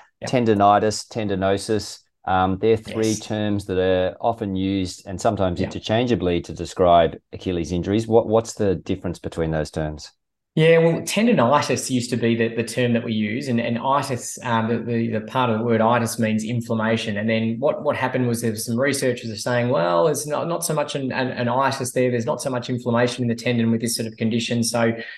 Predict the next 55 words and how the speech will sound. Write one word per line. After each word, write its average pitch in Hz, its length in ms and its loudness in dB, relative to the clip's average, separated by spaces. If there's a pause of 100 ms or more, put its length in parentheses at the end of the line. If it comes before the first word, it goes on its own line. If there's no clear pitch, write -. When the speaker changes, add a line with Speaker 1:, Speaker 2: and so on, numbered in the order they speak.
Speaker 1:
therefore 131 400 2
we 120 100 4
need 123 140 4
to 117 100 0
change 117 300 -2
it 110 160 -6
to 110 320 -2
osis 120 580 0
or 110 260 -2
opathy," 113 480 -2
which, 110 220 -4
uh, 107 240 -2 (160)
means 113 320 4
abnormal 117 760 4
or 107 140 -6
path-, 113 240 -10
or 110 220 -4
pathological, 113 800 0
um, 107 300 -2
for 110 180 -4
our 107 120 0
listeners 113 360 0
out 110 200 0
there. 110 280 2 (400)
It, 151 180 -4
it's 143 140 -2
a - 20 -2
bit 214 120 2
of 185 60 2
semantics, 123 680 2
um, 123 160 0
because 117 260 0
now 139 240 4
it's 117 140 -2
sort 120 100 -6
of 110 80 -6
coming 117 280 0
back 113 200 0
to - 80 -6
the 110 80 -6
fact 117 320 -4
that, 107 160 -2
well, 120 140 -2
actually, 127 320 -4
yeah, 127 180 4
there 120 160 2
is 165 160 -2
some 110 240 0
inflammatory 110 560 -2
cells 113 320 0
around 110 240 -2
that 110 140 -2
area 113 340 2
there. 113 240 0
So, 117 340 0